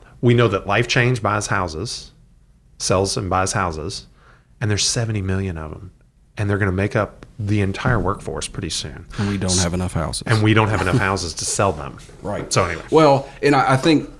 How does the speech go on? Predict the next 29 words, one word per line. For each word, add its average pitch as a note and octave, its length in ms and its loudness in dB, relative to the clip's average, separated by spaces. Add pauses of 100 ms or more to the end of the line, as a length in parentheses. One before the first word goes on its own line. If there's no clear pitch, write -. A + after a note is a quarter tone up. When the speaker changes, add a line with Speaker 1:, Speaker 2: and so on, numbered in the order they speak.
(180)
Speaker 2:
going C3 280 6
back A#2 280 2
to, G#2+ 240 0
to A2 160 -2
the G#2 100 -2
point B2+ 320 2
that G#2 100 -2
I A2+ 120 0
really A#2+ 320 2
wanted G#2+ 300 -2
to G2 80 -6
drive G2 360 -2
home G2+ 480 -2 (180)
today, F#2+ 840 0 (480)
um, F2+ 600 -4 (880)
you B2 140 2
know, G#2 300 0
speaking B2 460 2
of G#2 40 0
millennials, G2 720 -2
most A2 260 -2
of G#2 80 0
them G#2 160 0
are G2+ 60 -2
doing G2 340 -2
what G#2 160 0
on F2+ 100 -4
their F2 120 -4
phones F2+ 440 -4